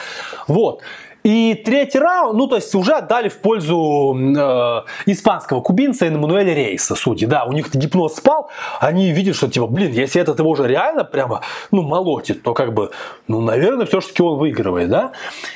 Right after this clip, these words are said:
И третий раунд, ну, там такой он, как бы, как качели. В принципе, да, реально вторую половину забрал Лак-, Лакрус, как бы, это так. Это так, то есть я с этим согласен.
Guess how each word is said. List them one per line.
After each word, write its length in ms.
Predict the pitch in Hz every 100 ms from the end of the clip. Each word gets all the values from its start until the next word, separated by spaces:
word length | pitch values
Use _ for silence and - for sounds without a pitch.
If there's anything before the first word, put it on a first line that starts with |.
| -
И 100 | 277 269
третий 400 | 339 359 330 320
раунд, 340 | 349 320 208
ну, 120 | 233
там 240 | 254 302 277
такой 360 | 269 311 285
он, 180 | 220 196
как 160 | 202 180
бы, 120 | 185
как 200 | 214 -
качели. 640 | 240 - 285 311 214 120 - -
В 160 | - -
принципе, 440 | 254 285 - - 151
да, 260 | 180 190
реально 360 | 156 190 196 165
вторую 320 | - 165 185
половину 380 | 151 151 190 156
забрал 400 | 131 139 165 135
Лак-, 240 | 123 -
Лакрус, 600 | 156 139 147 - 170 196
как 180 | - 107
бы, 80 | 127
это 200 | 147 123
так. 420 | - 233 294 - - - - - - - -
Это 240 | 165 165 156
так, 340 | 208 269 269
то 120 | 160
есть 220 | 131 -
я 280 | 147 147 202
с 100 | -
этим 240 | 180 175 147
согласен. 640 | 160 143 127 - -